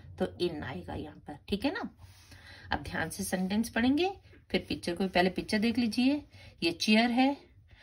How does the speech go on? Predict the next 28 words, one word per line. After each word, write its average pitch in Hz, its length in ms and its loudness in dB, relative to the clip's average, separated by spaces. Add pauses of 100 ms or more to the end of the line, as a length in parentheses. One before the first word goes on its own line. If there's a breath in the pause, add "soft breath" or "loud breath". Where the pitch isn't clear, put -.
(260 soft breath)
और 180 100 6
ये 175 160 4
rat 147 360 2
है। - 360 -6
Rat 190 280 6
किसके 233 360 -2
नीचे? 247 280 2
Chair 180 260 2
के 277 240 4 (240)
नीचे 170 320 2
है। 147 260 -12 (360 loud breath)
तो 190 80 4
नीचे 180 280 0
के 233 100 -2
लिए 233 180 2
क्या 277 220 6
आना 202 140 4
है? 226 140 -2 (140)
under। 190 360 6 (320)
तो 170 60 -4
sentence 170 600 0
में 240 100 2
भी 240 80 0
यही 240 200 2
लिखा 220 240 0
हुआ 226 120 2
है - 120 -4
under। 147 300 -6